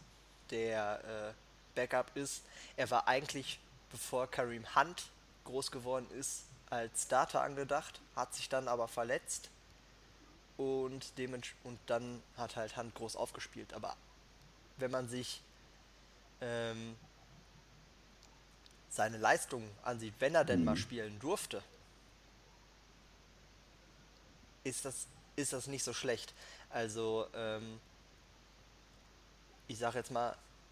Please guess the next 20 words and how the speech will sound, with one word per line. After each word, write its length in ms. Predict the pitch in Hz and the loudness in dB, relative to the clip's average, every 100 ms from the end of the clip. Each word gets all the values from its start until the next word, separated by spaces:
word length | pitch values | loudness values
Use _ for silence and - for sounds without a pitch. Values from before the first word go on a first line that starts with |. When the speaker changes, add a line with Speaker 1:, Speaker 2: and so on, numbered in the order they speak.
| - - - - - - - | -20 -20 -20 -20 -20 -20 -10
Speaker 1:
ich 80 | 117 | -2
sag 160 | 123 | 0
jetzt 160 | 120 123 | 0 -2
mal 120 | 117 | -4
so, 320 | 110 120 135 - - - - - - | -2 -2 -2 -6 -18 -20 -20 -18 -8
ähm, 560 | 117 113 113 113 113 107 - - - - - - - - - - - - - - - - - - - - - - - - - - - - - | -4 -4 -4 -6 -10 -12 -18 -20 -20 -20 -20 -20 -20 -20 -20 -20 -20 -20 -20 -20 -20 -20 -20 -20 -20 -20 -20 -20 -20 -20 -20 -20 -20 -16 -6
er 140 | 117 | 2
hat 320 | 120 - - - | 2 2 -2 -2
gerade 500 | - 107 120 120 - | 6 8 8 6 4
auf 180 | 113 - | -2 -4
diesen, 520 | 120 110 110 110 110 - | -8 -8 -8 -10 -12 -8
ähm, 400 | 110 107 107 110 - - - - | -6 -6 -8 -12 -18 -20 -20 -6
Dings 240 | 123 127 117 | -4 -2 -2
angesprochen, 600 | 127 117 - 123 135 120 | -2 -4 -2 -2 -2 -4
dass 200 | 113 - | -4 -2
er 180 | 104 87 | -2 0
auch, 240 | 110 - - - - - - - - 120 | -4 -8 -18 -20 -20 -20 -20 -20 -14 -10
ähm, 300 | 107 107 104 - - - - | -8 -10 -14 -18 -20 -20 -16
im 140 | - 110 | -12 -4
Passspiel 680 | - 139 - 139 139 156 | 2 2 2 -2 -4 -4